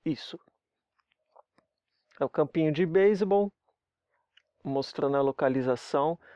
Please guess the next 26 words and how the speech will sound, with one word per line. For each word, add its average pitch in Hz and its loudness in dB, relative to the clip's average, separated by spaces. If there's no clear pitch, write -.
Esse 143 -2
é 160 6
o 160 4
Sabre, 151 0
não 160 2
é 190 4
o 185 4
Sabre 147 0
Turbo, 190 0
mas 131 -4
é 143 4
o 180 2
Sabre. 147 -2
E 165 0
ele 220 4
custa 208 2
dezenove 190 2
mil 170 0
doletas, 139 0
beleza? 156 -2
Deixa 127 -8
eu 127 -2
mudar 123 -2
aqui 120 -6
a 135 0
janelinha 139 0